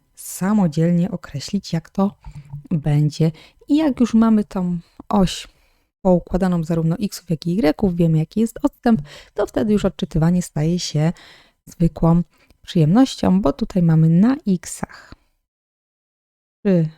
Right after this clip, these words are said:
tym punkcie E pięć i tutaj na igrekach również mamy pięć. Jeśli chodzi o f,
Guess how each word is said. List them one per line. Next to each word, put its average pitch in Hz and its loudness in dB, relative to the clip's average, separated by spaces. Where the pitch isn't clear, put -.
tym 160 -2
punkcie 170 -4
E 170 -2
pięć 262 -2
i 277 2
tutaj 220 0
na 180 2
igrekach 165 -2
również 170 0
mamy 147 0
pięć. - -6
Jeśli 254 0
chodzi 185 -2
o 170 -4
f, 175 -2